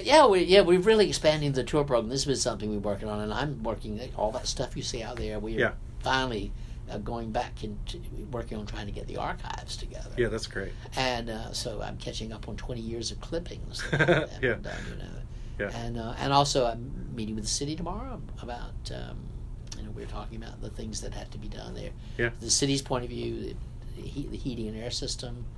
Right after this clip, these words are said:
Speaker 1: is
Speaker 2: Mm-hmm.
Speaker 1: gonna be replaced. It's, um, was put in in nineteen ninety.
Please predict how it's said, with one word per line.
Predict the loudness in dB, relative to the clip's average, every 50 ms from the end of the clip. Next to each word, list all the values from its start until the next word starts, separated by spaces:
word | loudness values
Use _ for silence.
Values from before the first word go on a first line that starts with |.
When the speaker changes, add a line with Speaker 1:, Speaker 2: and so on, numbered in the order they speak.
| -10 -6
Speaker 1:
is | -2 0
Speaker 2:
Mm-hmm. | 0
Speaker 1:
gonna | 2 0 0
be | 0 -2
replaced. | -2 -2 -2 -4 -4 -2 0 0 0 0 -2 -4 -4 -4 -6 -6
It's, | -8 -6 -4 -2 -2 -2 -2 -2 -4 -4
um, | -6 -6 -6 -6 -6 -6 -6 -6 -6 -6 -6 -8 -8 -8 -10 -10 -8 -8 -8 -8 -8 -8 -8
was | -8 -6
put | -4 -4 -4 -4
in | -4 -4
in | -4 -4
nineteen | -6 -6 -6 -8 -8 -8
ninety. | -8 -8 -8 -8 -8 -10 -10